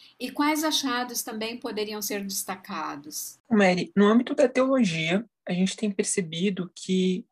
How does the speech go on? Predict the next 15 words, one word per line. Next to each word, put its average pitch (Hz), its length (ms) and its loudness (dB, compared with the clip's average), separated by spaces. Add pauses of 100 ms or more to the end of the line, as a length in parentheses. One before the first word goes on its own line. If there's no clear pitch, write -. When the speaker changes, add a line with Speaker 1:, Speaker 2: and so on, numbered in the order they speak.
(100)
Speaker 2:
os 190 140 4
estudos, 214 300 -2
eles 220 180 -2
têm 214 160 2
se 214 180 0
desenvolvido 202 500 0
principalmente 254 560 -2
no 233 100 6
âmbito 220 220 0
bíblico, 220 460 0 (120)
né? 165 240 -6
De, - 200 -14 (380)
também 196 280 4
super 254 360 2
importante, 185 680 2